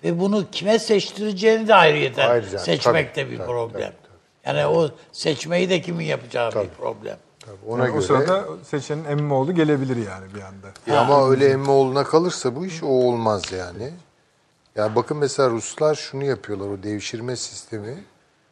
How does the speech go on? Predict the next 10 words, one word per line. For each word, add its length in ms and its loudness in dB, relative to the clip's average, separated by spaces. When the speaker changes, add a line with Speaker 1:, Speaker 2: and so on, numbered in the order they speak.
Speaker 2:
Özellikle 680 -4
böyle 340 -10
yetim 300 -8
çocuklar, 800 -18
öksüz 440 -6
çocuklar, 840 -10
Speaker 1:
Evet, 200 2
Speaker 2:
sahipsiz 340 -4
Speaker 1:
evet. 140 -6
Speaker 2:
çocuklar. 680 -12